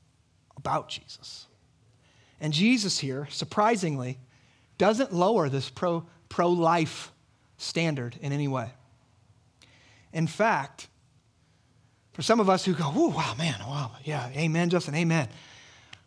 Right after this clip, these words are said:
Glad I'm not a murderer. Glad I'm not promoting the culture of death.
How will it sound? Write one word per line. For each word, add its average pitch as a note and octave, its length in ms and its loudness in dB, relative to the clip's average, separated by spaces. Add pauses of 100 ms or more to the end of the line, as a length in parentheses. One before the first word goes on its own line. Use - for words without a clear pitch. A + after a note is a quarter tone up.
Glad F3 260 2
I'm F3+ 140 2
not C#3+ 140 0
a A#2+ 60 -6
murderer. B2 460 -4 (1400)
Glad E3+ 260 2
I'm F3 160 4
not C#3 280 -2 (360)
promoting D#3 440 2
the C3 60 -2
culture - 380 -4
of B2 160 -12
death. C3+ 320 -2